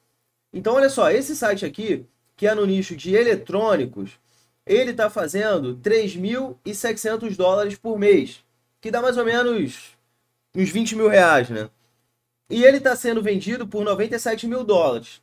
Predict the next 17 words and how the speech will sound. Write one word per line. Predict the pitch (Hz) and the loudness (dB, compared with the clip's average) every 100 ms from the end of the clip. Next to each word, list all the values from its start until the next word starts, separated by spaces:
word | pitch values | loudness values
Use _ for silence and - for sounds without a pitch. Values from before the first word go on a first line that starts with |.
| - | -8
na | 147 | -6
faixa | 226 208 | -6 -8
de | 202 | -8
quinhentos | 202 214 214 220 | -4 -4 -2 0
mil | 196 202 | 0 2
reais. | 226 156 110 - | 2 0 -2 -8
É | - | -4
o | 180 | -4
que | - | 0
esse | 196 214 | 0 2
site | - 196 196 | 0 -4 -6
aqui, | 196 190 202 - _ - | -10 -8 -10 -12 _ -4
ele | 185 196 | -2 0
já | 190 202 - - | 0 -2 -2 -8
está | - 196 - 190 196 | -14 -8 -2 -2 -2
rodando, | 185 214 208 170 175 127 92 - _ _ _ _ _ _ _ _ _ | -2 -2 0 0 0 -2 -8 -16 _ _ _ _ _ _ _ _ _
certo? | - - 151 175 - | -8 0 0 0 -4